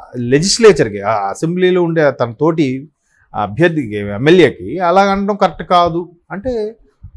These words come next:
కొన్ని కోట్ల మంది చూస్తుంటారు కాబట్టి కరెక్ట్ కాదే. అయితే ఇప్పుడు ఆయన అలా నిలబడి మాట్లాడినప్పుడు వీళ్ళలోంచి ఎవరైనా, "ఏ, నువ్వు మా పార్టీ జెండా మీద గెలిచి నువ్వు అక్కడ వెళ్ళి మాట్లాడుతున్నావు ఏంటి?" అని ఒక్కరు లేచి అనలేకపోయారు ఎందుకు?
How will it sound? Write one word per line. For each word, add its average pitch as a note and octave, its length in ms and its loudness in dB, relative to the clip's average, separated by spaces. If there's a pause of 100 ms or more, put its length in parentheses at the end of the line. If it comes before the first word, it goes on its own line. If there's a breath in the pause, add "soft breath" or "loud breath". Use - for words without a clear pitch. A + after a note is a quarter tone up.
(180)
కొన్ని G#3 160 4
కోట్ల A#3 300 4
మంది A3 180 2 (100)
చూస్తుంటారు F3 400 0
కాబట్టి F3+ 300 -2
కరెక్ట్ F3+ 220 0
కాదే. A#2+ 360 2 (500)
అయితే D#3+ 360 -4 (560)
ఇప్పుడు B3 200 6
ఆయన A3+ 120 8
అలా F3 120 8
నిలబడి G3+ 320 6
మాట్లాడినప్పుడు E3 880 0 (640)
వీళ్ళలోంచి B3 500 6
ఎవరైనా, G#3 320 8
"ఏ, G3 220 8
నువ్వు F3+ 200 0
మా D3 160 6
పార్టీ F#3+ 400 2
జెండా G3 300 0
మీద F#3 220 0
గెలిచి F3+ 180 0
నువ్వు F3 140 0
అక్కడ D#3+ 180 0
వెళ్ళి F3 160 2
మాట్లాడుతున్నావు D#3 760 0
ఏంటి?" C#3 240 -2
అని C3+ 160 0
ఒక్కరు C3 320 -4
లేచి D#3 280 0
అనలేకపోయారు C#3+ 520 -6
ఎందుకు? B2+ 300 -20